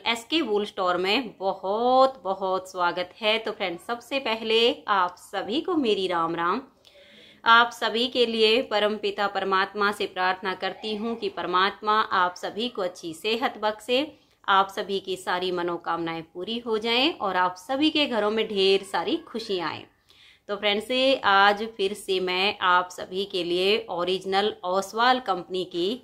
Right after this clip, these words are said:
पारस मनी प्लेन ऊन लेकर आई हूँ। सिंगल धागे वाली ऊन है और कलर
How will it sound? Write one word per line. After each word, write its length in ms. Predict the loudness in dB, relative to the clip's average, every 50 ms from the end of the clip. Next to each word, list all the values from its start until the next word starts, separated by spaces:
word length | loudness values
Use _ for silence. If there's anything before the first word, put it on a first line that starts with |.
| _ _ 0
पारस 380 | 2 4 4 4 2 0 -2 -4
मनी 320 | -2 0 2 2 2 0 0 -2 -6 -10 -10
प्लेन 320 | -4 -2 -2 0 0 -2 -4
ऊन 240 | -6 -6 -4 -4 -2
लेकर 420 | -2 -2 -2 -4 -4 -6 -4 -4
आई 220 | -2 -2 -2 -4 -4
हूँ। 240 | -4 -2 -2 -4 -4 -6 -10 _ _ -20 -20 -20 -20 -20 -20 -12 -4
सिंगल 320 | -2 2 4 4 4 4 2
धागे 320 | 2 0 -2 0 2 2
वाली 300 | 4 4 4 4 4 0 -2
ऊन 280 | -2 -2 -2 -2 -2
है 260 | 0 2 2 4 4 2
और 400 | 0 0 0 0 0 -2 -4 -4 -4
कलर 280 | -2 0 0 0 -2